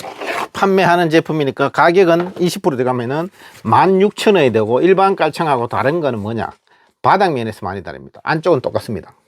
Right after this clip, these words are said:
안쪽은 똑같이 이렇게 돼 있고 바닥에서 차이가 많이 나는데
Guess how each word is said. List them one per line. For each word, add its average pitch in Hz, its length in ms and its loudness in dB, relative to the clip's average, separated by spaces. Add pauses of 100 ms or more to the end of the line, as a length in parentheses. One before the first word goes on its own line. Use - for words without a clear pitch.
(1300)
안쪽은 147 460 2
똑같이 143 540 2
이렇게 135 240 0
돼 117 140 0
있고 113 320 -2
바닥에서 147 500 2
차이가 143 380 2
많이 120 260 -2
나는데 117 500 -4